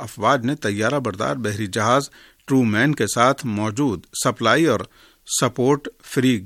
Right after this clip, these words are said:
گیٹ کو بھی بیلسٹک میزائل سے نشانہ بنایا ہے۔ یحییٰ سری نے ایک بار پھر خبردار کیا کہ یمنی قوم،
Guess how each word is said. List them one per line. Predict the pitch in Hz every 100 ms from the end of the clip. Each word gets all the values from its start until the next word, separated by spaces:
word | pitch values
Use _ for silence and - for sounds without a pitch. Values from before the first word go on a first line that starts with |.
| 110
گیٹ | 135 151
کو | - 110
بھی | 101 104 151 135 90 -
بیلسٹک | 123 123 143 139 - 101
میزائل | 101 104 101 127 139
سے | -
نشانہ | 101 101 107 127
بنایا | 143 147 151 127 101
ہے۔ | 92 - _ _ _ _ _ _ _ _ _ _ _ _ - - - - - -
یحییٰ | 127 131 135 156 151
سری | 156 170
نے | 135
ایک | 175 131 123
بار | 143 113
پھر | - 147 113 -
خبردار | - 139 160 139 107
کیا | 92 - 127
کہ | 151 143
یمنی | 110 113 110
قوم، | 107 - 120 135